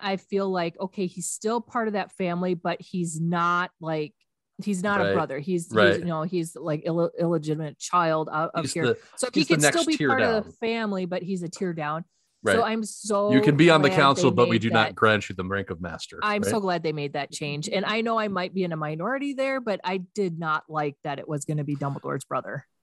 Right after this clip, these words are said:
Speaker 2: Okay, fair enough. Fair enough. So I have a, I have two things. First of all, I have a question for you. Why do we not see more visitors to Hogwarts? Like,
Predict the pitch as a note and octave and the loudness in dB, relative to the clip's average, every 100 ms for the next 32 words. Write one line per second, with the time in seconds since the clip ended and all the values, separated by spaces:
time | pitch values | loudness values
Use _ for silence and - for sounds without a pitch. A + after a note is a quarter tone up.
0 | _ - A#2+ A#2 _ - A#2 G2 A2+ - | _ 0 0 0 _ 4 6 4 -4 -14
1 | _ _ - A#2+ A2 _ - - C#3 F#3 | _ _ -12 -12 -12 _ -4 4 6 6
2 | G3 D3+ C3 C#3 D3 B2 _ C4+ _ _ | 4 2 2 2 2 0 _ -20 _ _
3 | _ _ _ - D3+ C3+ G2+ - - D#3 | _ _ _ -2 0 2 0 0 -2 0
4 | C#3+ B2 A#2 A2+ - D3 - - G#2+ - | 2 2 2 -2 -2 -2 -2 -8 -8 -4
5 | G2+ F#2 F2 F2 - - - _ _ - | -2 0 0 -2 -8 -20 -20 _ _ -12
6 | B2 A2 D3+ G#3+ A#3+ A#3 G3 D#3+ D3+ D3 | -2 4 8 8 6 2 2 4 4 2
7 | - - D#3 C#3 A#2 A2+ A#2 A#2 G2+ F#2+ | -4 -4 0 0 0 2 2 2 0 -4
8 | A#2 A2+ A2+ G2 - - G2+ F#2+ F2 - | -4 -2 -2 -2 -4 -2 0 -2 -6 -16
9 | - - - _ _ _ - - - A2+ | -16 -16 -18 _ _ _ -20 -10 4 6
10 | A2 - | 6 0